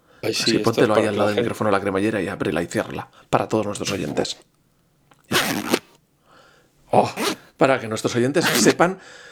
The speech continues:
Speaker 2: que manejas material de calidad.
Speaker 1: Eso es, de calidad, que tiene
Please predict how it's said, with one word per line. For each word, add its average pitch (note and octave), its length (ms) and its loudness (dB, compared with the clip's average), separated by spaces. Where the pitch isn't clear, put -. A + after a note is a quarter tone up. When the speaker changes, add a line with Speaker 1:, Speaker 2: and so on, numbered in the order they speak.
Speaker 2:
que B2 220 4
manejas D3+ 760 0
material A#2 1000 2
de B2 160 4
calidad. F#2+ 400 -2
Speaker 1:
Eso F#2 120 -8
es, - 260 -12
de A#2 180 0
calidad, G2 380 0
que G2 120 -6
tiene A2 360 -2